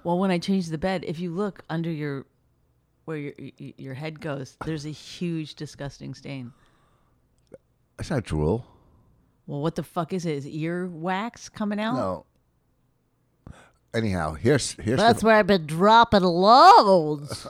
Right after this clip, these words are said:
Speaker 2: <laughs> here's
Speaker 1: of
Speaker 2: my,
Speaker 1: laundry.
Speaker 2: here's my first episode of comics. What will we, what's the name of the, uh, what's the title of the, uh, of this
Speaker 1: Ri-,
Speaker 2: show?
Speaker 1: Comics Rich Voss l-,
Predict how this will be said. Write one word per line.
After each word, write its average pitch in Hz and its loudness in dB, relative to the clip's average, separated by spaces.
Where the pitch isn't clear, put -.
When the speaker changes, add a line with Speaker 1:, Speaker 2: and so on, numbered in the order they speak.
Speaker 2:
<laughs> - -18
here's 147 -4
Speaker 1:
of 202 -2
Speaker 2:
my, 214 -4
Speaker 1:
laundry. 247 6
Speaker 2:
here's 127 -6
my 131 -2
first 127 -2
episode 101 0
of 85 -2
comics. 98 -4
What 104 2
will 113 0
we, 107 0
what's 101 -4
the 110 -6
name 98 -2
of 104 -4
the, 98 0
uh, 98 -4
what's - -8
the 104 -4
title 101 0
of 98 -2
the, 95 -4
uh, 90 -6
of 78 -12
this 92 -8
Speaker 1:
Ri-, 156 -2
Speaker 2:
show? 101 -6
Speaker 1:
Comics 160 -6
Rich 180 -4
Voss 175 -2
l-, - -16